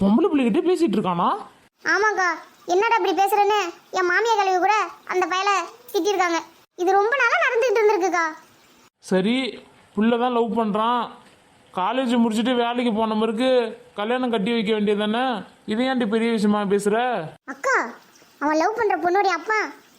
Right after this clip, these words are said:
Speaker 2: பக்கத்து ஊருக்காரன் தான்க்கா. அந்த ஊர்லயே அவன் தான்க்கா பெரிய ஆளு.
Speaker 1: பெரிய ஆளா இருந்தா இருக்கட்டும்டி, அதுக்கு என்ன?
Speaker 2: அக்கா, அவன் மோசமான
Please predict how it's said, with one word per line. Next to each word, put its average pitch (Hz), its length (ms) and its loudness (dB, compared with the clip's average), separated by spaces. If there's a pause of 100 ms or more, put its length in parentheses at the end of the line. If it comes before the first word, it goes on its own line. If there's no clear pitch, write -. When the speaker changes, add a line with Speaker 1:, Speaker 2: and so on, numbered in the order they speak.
Speaker 2:
பக்கத்து 349 280 0
ஊருக்காரன் 302 340 0
தான்க்கா. 349 200 0 (720)
அந்த 320 180 2
ஊர்லயே 466 200 2
அவன் 415 140 0
தான்க்கா 427 240 -2
பெரிய 427 200 2
ஆளு. 381 160 2 (540)
Speaker 1:
பெரிய 254 280 4
ஆளா 202 160 0
இருந்தா 202 240 2
இருக்கட்டும்டி, 254 520 2 (720)
அதுக்கு 320 300 0
என்ன? 180 140 2 (720)
Speaker 2:
அக்கா, 554 180 0 (120)
அவன் 359 240 2
மோசமான 554 400 2